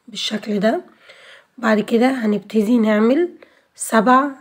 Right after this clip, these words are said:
عواميد باتنين لفة. هنلف لفتين ونخش جوه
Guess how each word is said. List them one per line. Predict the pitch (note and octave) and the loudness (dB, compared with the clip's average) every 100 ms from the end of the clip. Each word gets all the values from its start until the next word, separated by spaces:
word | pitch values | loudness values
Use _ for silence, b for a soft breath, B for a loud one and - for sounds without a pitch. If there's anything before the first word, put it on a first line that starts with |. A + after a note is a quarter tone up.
| B3 | -2
عواميد | G3+ G3+ G3+ G3+ A3 G#3+ G3 | -2 0 0 0 0 -2 -4
باتنين | G#3 - F#3+ G#3+ G#3 F#3+ | -6 -4 -2 0 0 0
لفة. | F#3+ - E4 - _ b b b b - | -2 -4 -4 -4 _ b b b b -6
هنلف | G3+ G#3+ A3 - | -2 -2 -2 -4
لفتين | G#3+ G#3 A3 G3+ G#3 D#4+ F#4+ - _ _ b b b b _ | -4 -4 -10 -4 -2 0 -2 -6 _ _ b b b b _
ونخش | B3+ A#3 A3+ - A3 | -18 -8 -6 -4 -6
جوه | F#3+ G#3+ G#3+ D#4 F4 | -2 0 0 -2 -6